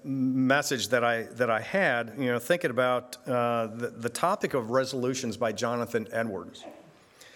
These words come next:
Jonathan Edwards, he lived from seventeen oh three to seventeen fifty-eight, and he had a famous sermon.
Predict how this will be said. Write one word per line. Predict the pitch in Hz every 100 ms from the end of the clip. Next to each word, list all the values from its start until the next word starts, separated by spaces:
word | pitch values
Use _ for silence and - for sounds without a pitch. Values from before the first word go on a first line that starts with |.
| - - -
Jonathan | 165 220 202
Edwards, | 147 170 143 120 139 - - - - - _ _ _
he | 170
lived | 131 151
from | 139 123
seventeen | - 156 156 170 151
oh | 127
three | - 147 139
to | 123
seventeen | 139 135 131 135
fifty-eight, | 120 143 123 120 117 113 110 - - _ - _ _ - - - _ -
and | 120
he | 127 175
had | 170 180 170
a |
famous | 127 160 156 139
sermon. | - 135 123 113 127